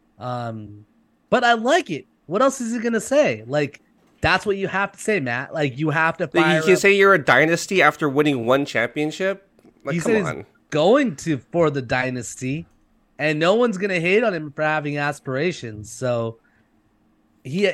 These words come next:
Speaker 1: kind of has to say that 'cause he wants to. It, it just wa-, like, what else can you say? "I'm happy with the championship. I'm so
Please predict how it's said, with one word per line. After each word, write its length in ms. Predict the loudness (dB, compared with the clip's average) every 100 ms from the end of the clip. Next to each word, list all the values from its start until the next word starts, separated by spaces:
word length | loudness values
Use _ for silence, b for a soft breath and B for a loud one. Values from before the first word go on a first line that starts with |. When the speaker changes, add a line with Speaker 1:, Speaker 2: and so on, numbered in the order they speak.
| -2
Speaker 1:
kind 300 | -4 -2 -2
of 80 | -2
has 360 | 0 0 -2
to 100 | -8
say 260 | -8 -4 -2
that 340 | -2 -4 -8 -12
'cause 120 | -8
he 120 | -8 -8
wants 380 | -8 -8 -8 -10
to. 80 | -16 -18 _ _ -12
It, 220 | -12 -10
it 80 | -8
just 300 | -6 -6 -8
wa-, 240 | -10 -10 -12 b b _
like, 300 | -2 -2 -4 b _
what 220 | 2 4
else 180 | 4 2
can 220 | -6 -6
you 100 | -6
say? 220 | 0 2
"I'm 120 | 0
happy 320 | -4 -6 -4 -6
with 140 | -8
the 80 | -8
championship. 720 | -6 -6 -6 -8 -6 -4 -4
I'm 140 | -6 -8
so 420 | -6 -6 -6